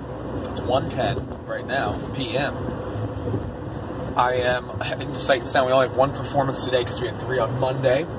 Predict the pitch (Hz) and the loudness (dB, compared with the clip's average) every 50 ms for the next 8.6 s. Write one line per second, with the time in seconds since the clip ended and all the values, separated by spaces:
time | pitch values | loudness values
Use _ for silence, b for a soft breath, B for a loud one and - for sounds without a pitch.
0 | - - - - - - - - - - - - - - - - - - - - | -6 -6 -6 -6 -4 -6 -6 -6 -6 -6 -6 -6 -6 -6 -8 -8 -8 -8 -6 -6
1 | - - - - - - - 113 107 110 110 104 104 104 104 - - 104 - - | -4 -4 -4 -4 -2 0 0 2 2 2 2 2 0 0 -2 -2 -4 -4 -4 -4
2 | - - - - - - - - - - - - - - - - 110 113 113 110 | -4 -4 -4 -4 -4 -4 -4 -4 -6 -6 -6 -4 -4 -4 0 2 2 4 4 0
3 | - - - - 156 160 170 170 165 160 151 147 143 147 143 - - - - - | -2 -4 -4 0 4 6 6 6 6 4 2 -2 -4 -4 -4 -6 -6 -6 -8 -8
4 | - - - - - - - - 131 139 139 - 143 139 127 - 143 139 131 131 | -8 -8 -8 -8 -8 -4 -2 2 2 2 2 0 -4 -4 -4 0 0 0 0 0
5 | 123 117 110 - - - 156 147 - - 127 110 110 110 110 - 110 113 110 117 | -4 -6 -8 -8 -6 -6 -6 -4 -4 -2 0 0 0 -2 -4 -4 -4 -4 -4 -4
6 | - - - 110 113 110 - - - - - - - - - - - - - - | -4 -4 -4 -4 -6 -6 -4 -4 -4 -4 -4 -6 -8 -8 -8 -8 -8 -8 -8 -8
7 | - - 123 113 107 - - 139 139 131 - 101 101 107 110 110 110 113 113 104 | -2 0 0 0 0 -2 -2 -2 -2 0 -2 0 0 0 0 0 0 0 0 -2
8 | 110 - - 117 120 117 110 104 104 104 104 | -4 -2 0 0 0 0 -2 -4 -4 -4 -4